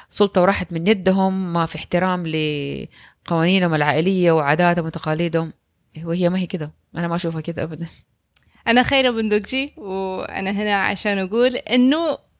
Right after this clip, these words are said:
Speaker 2: في الزبدة ما حنهتم بالأشياء اللي راح علينا واللي حيجي بعدين. ال-، المهم الوقت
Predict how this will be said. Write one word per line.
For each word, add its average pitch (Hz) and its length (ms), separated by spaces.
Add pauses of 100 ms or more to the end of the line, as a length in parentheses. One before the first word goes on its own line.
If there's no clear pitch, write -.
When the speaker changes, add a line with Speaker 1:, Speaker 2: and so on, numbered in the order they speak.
(160)
Speaker 2:
في - 100
الزبدة 247 760
ما 269 640
حنهتم 247 640 (680)
بالأشياء 185 720
اللي 180 560 (180)
راح 196 260
علينا 202 540
واللي 180 1040 (160)
حيجي 190 560
بعدين. 214 520 (360)
ال-، 240 260
المهم 330 640
الوقت 240 420